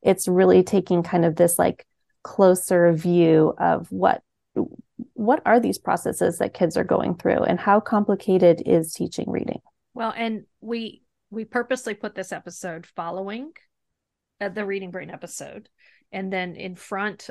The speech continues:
Speaker 2: of the Simple View of Reading, because we do, we want, um, our listeners and teachers to understand and parents to understand that orthographic mapping is not a curriculum.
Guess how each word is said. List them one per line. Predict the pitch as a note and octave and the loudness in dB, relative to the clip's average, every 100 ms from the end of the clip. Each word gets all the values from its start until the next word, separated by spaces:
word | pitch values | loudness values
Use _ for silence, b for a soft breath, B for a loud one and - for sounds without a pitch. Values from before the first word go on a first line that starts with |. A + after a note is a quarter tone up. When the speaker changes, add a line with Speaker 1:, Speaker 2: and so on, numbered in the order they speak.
| - | -8
Speaker 2:
of | F#3+ F#3 F#3 F3+ | -4 -4 -6 -14
the | F#3+ | -16
Simple | - F#3 F3+ | -14 -10 -10
View | F#3 E3+ | -10 -12
of | E3+ | -12
Reading, | D#3 - - G3+ - | -14 -16 -18 -18 -18
because | - G#3+ F3+ F#3 F3+ b b b b _ | -10 -8 -8 -10 -16 b b b b _
we | G3 | -8
do, | F#3+ G#3+ B3 B3 A3+ G3+ - _ _ _ _ _ | -6 -4 -2 -2 -4 -8 -14 _ _ _ _ _
we | F#3+ G3 G3 | -14 -12 -10
want, | F#3+ G#3 G3+ F#3+ - - - - _ _ _ | -8 -6 -6 -10 -16 -20 -20 -20 _ _ _
um, | - F#3+ F#3 F3 F#3 _ A3 | -14 -14 -14 -18 -20 _ -8
our | G3+ | -4
listeners | A3 A#3 G#3 G3 F#3+ | -4 -6 -8 -8 -10
and | F3+ | -12
teachers | G3+ G3 F#3 | -10 -10 -10
to | F#3+ | -12
understand | F3+ F3 - G3 G3 F#3 F#3 - _ - | -12 -12 -12 -12 -10 -10 -12 -16 _ -12
and | G3+ | -10
parents | G#3 G#3 G3 | -6 -6 -8
to | F#3+ | -10
understand | F#3 - F3+ F3 | -10 -10 -12 -10
that | |
orthographic | - G3 - F#3+ F#3+ F3+ | -8 -8 -4 -6 -6 -10
mapping | F3+ F#3 F#3 E3+ | -10 -10 -12 -12
is | F#3 | -12
not | E3 | -14
a | |
curriculum. | - F3 - C#4+ | -14 -14 -12 -10